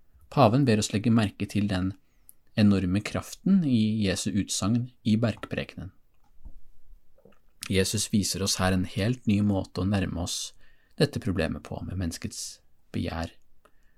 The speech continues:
Men historien er samtidig full av andre vurderinger av menneskets mulighet til å leve på den måten som Jesus innbyr til. Bergprekenen er liksom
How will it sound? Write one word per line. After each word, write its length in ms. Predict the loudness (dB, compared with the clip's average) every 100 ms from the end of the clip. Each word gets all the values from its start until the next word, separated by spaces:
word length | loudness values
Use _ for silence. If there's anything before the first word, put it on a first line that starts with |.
| -20 _ _ _ _ -20 _ -20 -20 _ _ _
Men 180 | 2 4
historien 640 | 2 0 0 2 4 4
er 160 | 4 2
samtidig 420 | 0 2 0 0
full 300 | 0 2 2
av 80 | 2 4
andre 260 | 4 4 2
vurderinger 500 | 2 2 2 0 -2 -12 -20 -4 2
av 140 | 4
menneskets 640 | 4 4 -2 -2 -4 -6 -10 -6 2
mulighet 720 | 4 4 0 -2 -2 -4 -4 -2
til 140 | 2
å 40 | 4
leve 300 | 4 2 0
på 140 | -2
den 160 | 0 0
måten 440 | 0 -2 -2 -2 0
som 200 | 0 0
Jesus 480 | 0 -2 -6 -6 -4 -2
innbyr 260 | -2 -2
til. 200 | -2 -2 -4 -18 -20 -20 _ -20 -20 -20 _ _ _ -20 _ _ 2
Bergprekenen 640 | 2 2 -4 -2 2 2
er 80 | 2
liksom 360 | 0 0 -4